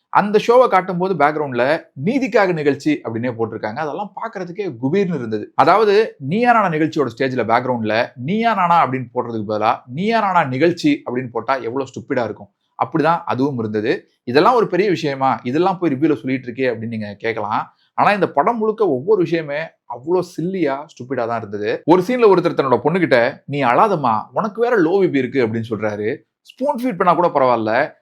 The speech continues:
சம்பந்த சம்பந்தமே இல்லாத விஷயங்களை கூட வசனங்களை டம்ப் பண்ணிட்டு இருக்காங்க. டி வி சீரியலே தோத்துரும் போல இருக்கு.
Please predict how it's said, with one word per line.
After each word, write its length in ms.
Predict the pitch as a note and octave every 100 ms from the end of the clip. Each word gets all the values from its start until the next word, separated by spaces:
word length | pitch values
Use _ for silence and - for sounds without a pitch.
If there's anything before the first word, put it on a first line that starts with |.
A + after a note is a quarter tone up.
| _
சம்பந்த 520 | - D#3 A#3 B3 A3+
சம்பந்தமே 360 | G#3+ G#3 G#3+ A3
இல்லாத 240 | G3 E3+
விஷயங்களை 380 | C3+ D3+ C3+ B2
கூட 260 | B2 B2+
வசனங்களை 440 | A#2+ A#2 C3+ C3 G#2+
டம்ப் 220 | G#2+ A2+
பண்ணிட்டு 160 | A#2+ F#2+
இருக்காங்க. 500 | G#2+ G#2 G#2+ D3+ - _ _
டி 280 | A#3 B3+ A#3
வி 20 |
சீரியலே 320 | G3+ G#3 G#3+
தோத்துரும் 320 | E3 D#3+ D#3
போல 140 | B2+ A2+
இருக்கு. 400 | G2+ A2 E3